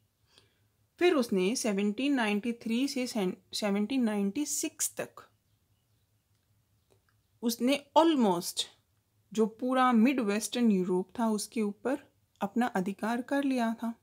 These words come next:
और उसने उससे पहले जितने भी टेरिटरीज खोई थी, वो सब वापस ले ली। And, अ,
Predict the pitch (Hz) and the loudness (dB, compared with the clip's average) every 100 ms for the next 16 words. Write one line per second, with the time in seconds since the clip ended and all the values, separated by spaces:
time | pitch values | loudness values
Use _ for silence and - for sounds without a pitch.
0 | _ _ _ _ - - _ _ _ - | _ _ _ _ -20 -20 _ _ _ 4
1 | 240 175 185 _ _ _ _ _ - 311 | 4 4 -2 _ _ _ _ _ -2 0
2 | - 262 277 302 - _ _ _ _ 294 | 2 2 2 2 -4 _ _ _ _ -2
3 | 311 359 330 - 220 - 185 - _ _ | 0 2 0 -2 -6 -2 -4 -4 _ _
4 | - 226 269 311 330 277 196 170 - _ | -6 -4 -2 0 2 2 2 -2 -8 _
5 | _ _ _ _ _ _ 226 202 202 208 | _ _ _ _ _ _ 2 2 0 -2
6 | 185 156 - - _ _ - 254 262 269 | -2 -2 -6 -10 _ _ -2 2 2 2
7 | 269 247 285 _ _ 202 202 220 254 - | 0 -4 -4 _ _ -4 -2 -2 -4 -8
8 | _ _ - 240 262 269 247 240 233 247 | _ _ -2 0 0 -2 0 2 0 -2
9 | _ _ _ _ _ _ _ _ _ _ | _ _ _ _ _ _ _ _ _ _
10 | _ _ _ - 202 208 208 202 208 | _ _ _ 0 2 4 2 2 0